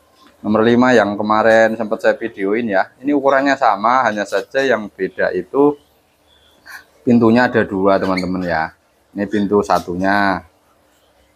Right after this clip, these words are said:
Dan sebelah kanan ini yang pintu keduanya. Gitu, ya.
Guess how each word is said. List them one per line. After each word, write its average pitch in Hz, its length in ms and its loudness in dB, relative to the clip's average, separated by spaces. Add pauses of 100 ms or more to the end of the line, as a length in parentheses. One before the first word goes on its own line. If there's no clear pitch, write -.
(500)
Dan 87 320 0
sebelah 90 400 -2
kanan 95 400 0
ini 127 560 2 (800)
yang 95 400 0
pintu 104 240 0
keduanya. 87 580 -2 (1400)
Gitu, 98 240 2
ya. 85 240 0